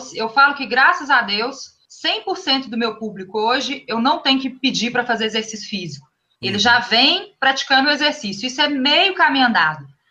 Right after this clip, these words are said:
Speaker 1: Aí é óbvio que alguns vão falar, "Eu quero perder gordura corporal." E aí, consequentemente, na hora que você, você coloca a nu-, a nutrição voltada pra aquela rotina de treinamento, ela consegue ter esse objetivo.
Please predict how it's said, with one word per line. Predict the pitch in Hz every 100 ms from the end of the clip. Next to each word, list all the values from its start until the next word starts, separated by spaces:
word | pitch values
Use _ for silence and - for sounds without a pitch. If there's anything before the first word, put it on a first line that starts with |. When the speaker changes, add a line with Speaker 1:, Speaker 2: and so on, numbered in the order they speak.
| _ _ _
Speaker 1:
Aí | - 226 294
é | 349
óbvio | 277 214 165 170
que | 254 233 160 131
alguns | 277 247 277 370 -
vão | 330
falar, | 330 277 233 226
"Eu | 214 208
quero | 240 247
perder | 247 233 214
gordura | 285 247 247 214
corporal." | 208 262 330 269 269 247 220 196 - _ _ _ -
E | 220
aí, | 233 277
consequentemente, | 311 320 294 240 226 262 240 269 330
na | 277
hora | 247
que | 247
você, | 233 226
você | - 226
coloca | 240 226 214 214
a |
nu-, | 240 -
a | 208
nutrição | 247 349 349 - 247 185 156 - _ _
voltada | 170 247 254 247 320 370
pra | 359
aquela | 294 269 254
rotina | 233 214 - 226 202
de | 196 - 339
treinamento, | - 269 220 202 220 277 - -
ela | 214 240
consegue | 247 277 269 233 233
ter | 233
esse | 254
objetivo. | 226 247 247 - 233 233